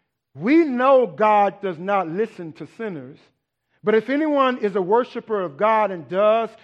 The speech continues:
his will, God listens to him." The once blind man adds a reasonable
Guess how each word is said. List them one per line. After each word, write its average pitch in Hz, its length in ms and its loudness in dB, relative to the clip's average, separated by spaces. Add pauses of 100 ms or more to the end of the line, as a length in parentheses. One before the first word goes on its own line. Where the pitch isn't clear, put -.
(120)
his 196 240 -6
will, 240 440 0 (140)
God 220 280 4
listens 226 540 -4
to 185 160 -8
him." 156 300 -10 (1700)
The 202 80 -4
once 254 380 2 (280)
blind 247 560 0
man 226 440 -4
adds 208 380 2 (100)
a 180 220 -2
reasonable 240 1000 -8